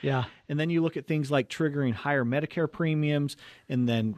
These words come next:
Speaker 2: taking out required minimum distributions. It creates this avalanche of taxes. And in this couple's case, what we did is we ran this forward-looking tax analysis. Now, the difference between a forward-looking tax analysis and tax preparation is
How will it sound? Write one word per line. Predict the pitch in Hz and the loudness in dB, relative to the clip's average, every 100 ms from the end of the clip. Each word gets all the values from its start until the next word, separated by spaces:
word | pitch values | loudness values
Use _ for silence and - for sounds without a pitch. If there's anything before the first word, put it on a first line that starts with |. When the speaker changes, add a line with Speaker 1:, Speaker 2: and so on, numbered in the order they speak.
| - | -2
Speaker 2:
taking | 151 113 120 | 0 2 0
out | 98 | 0
required | 104 - 139 135 131 120 | -4 -2 0 0 -2 -2
minimum | 127 120 | -2 0
distributions. | 113 113 113 117 139 - 131 | -2 -4 -2 2 2 2 -2
It | 110 | -2
creates | - 113 | 0 0
this | 104 107 - | 2 -4 -2
avalanche | 135 143 127 120 117 - | 0 2 2 2 0 -2
of | 101 | -6
taxes. | - 170 180 - 135 120 117 - | -2 2 2 0 0 0 0 -4
And | 131 123 | -2 0
in | 123 | 2
this | 175 - | 0 -2
couple's | - 185 139 - | -4 0 0 -2
case, | - 143 98 104 - - _ _ _ - | -2 2 2 -2 -10 -14 _ _ _ -4
what | 143 | -2
we | 139 | 0
did | 131 135 | 0 0
is | 117 | 0
we | 120 | -2
ran | 117 123 | 2 2
this | 117 - | 2 -2
forward-looking | - 123 117 113 113 | 0 2 2 0 -2
tax | 98 120 120 - | 2 2 2 0
analysis. | 107 98 98 - 107 - | 0 0 -2 0 -2 0
Now, | 107 107 - - - _ | 2 2 0 -14 -20 _
the | - | -2
difference | 117 151 180 156 | 4 4 4 -4
between | - 165 | -2 -2
a | 131 | -2
forward-looking | - 147 151 147 - 131 | 0 0 0 -2 -2 -4
tax | 147 147 - | 0 -2 -2
analysis | 160 143 143 139 147 131 - | -2 0 0 0 -2 -2 -4
and | 143 127 127 123 - - _ | -2 2 2 0 -6 -20 _
tax | - 143 - | 0 0 0
preparation | - 147 139 135 139 156 - 127 | 0 0 0 0 0 0 0 -2
is | 120 127 127 | 0 0 0